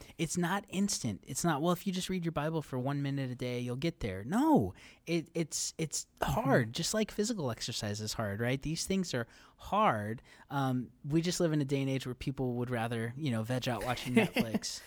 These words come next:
Speaker 1: than do something
Speaker 2: Yeah.
Speaker 1: worthwhile. <laughs> So it's, it's, it's
Speaker 2: Hmm.
Speaker 1: difficult. It's difficult.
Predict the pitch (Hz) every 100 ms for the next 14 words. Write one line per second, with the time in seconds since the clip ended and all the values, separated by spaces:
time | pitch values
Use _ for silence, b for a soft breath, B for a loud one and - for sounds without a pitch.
0 | B B B 135 131 131 - 131 127 120
1 | 135 170 190 185 160 180 151 156 - 175
2 | - 135 113 127 B B B B 180 -
3 | 170 180 - - - 165 135 143 131 117
4 | - 85 78 127 - 117 101 - 64